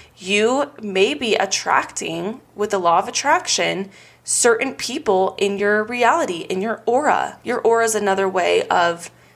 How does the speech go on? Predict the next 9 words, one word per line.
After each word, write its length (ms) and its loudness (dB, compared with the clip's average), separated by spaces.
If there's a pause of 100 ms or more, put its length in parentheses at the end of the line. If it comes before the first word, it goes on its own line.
(340)
like, 300 -4
reality, 640 0 (640)
seeing, 580 -4 (300)
um, 400 -6 (540)
into 260 0
your 120 -2
presence, 760 -2
into 280 -6
your 280 -2